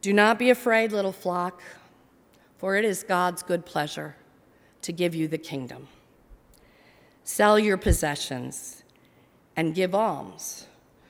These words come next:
for where your heart, where your treasure is, there your heart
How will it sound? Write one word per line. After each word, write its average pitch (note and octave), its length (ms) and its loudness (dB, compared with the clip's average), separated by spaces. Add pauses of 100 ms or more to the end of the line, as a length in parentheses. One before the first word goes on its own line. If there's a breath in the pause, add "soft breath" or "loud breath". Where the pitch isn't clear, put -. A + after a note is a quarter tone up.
(340 soft breath)
for - 200 -4
where F3+ 200 8
your E3 180 0
heart, A3+ 540 2
where G#3 240 6
your F3+ 160 0
treasure G3 580 2
is, C#3+ 540 -6 (460 soft breath)
there E3+ 320 4
your D3+ 260 -4
heart - 560 -4